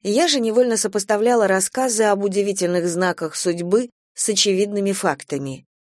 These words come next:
Все постоянные клиенты выглядели примерно как пациенты местной психбольницы во время ремиссии.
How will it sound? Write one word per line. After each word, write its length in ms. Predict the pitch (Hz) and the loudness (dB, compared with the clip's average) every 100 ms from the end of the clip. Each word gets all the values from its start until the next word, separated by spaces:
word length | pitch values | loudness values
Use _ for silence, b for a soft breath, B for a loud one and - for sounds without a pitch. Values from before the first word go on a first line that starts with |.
| _ _ | _ _
Все 240 | - - 233 | -2 2 2
постоянные 640 | 202 196 196 202 190 185 | 2 0 2 2 2 0
клиенты 500 | 185 190 226 247 180 | 2 4 4 2 0
выглядели 500 | 180 196 175 175 170 | 0 0 0 0 -2
примерно 560 | 170 170 185 185 175 160 | -2 -2 0 0 -2 -2
как 240 | 180 175 - | -2 -4 -4
пациенты 600 | 175 - 185 208 196 180 | -6 0 0 0 -4 -4
местной 420 | 170 190 - 180 | -2 -2 -2 -4
психбольницы 840 | 180 185 160 165 165 170 208 - 156 | -4 -4 -2 0 0 0 -4 -2 0
во 140 | 160 | 0
время 320 | 165 185 175 | 0 0 0
ремиссии. 720 | 170 180 156 - - 135 - | 0 -2 -2 -4 -4 -6 -12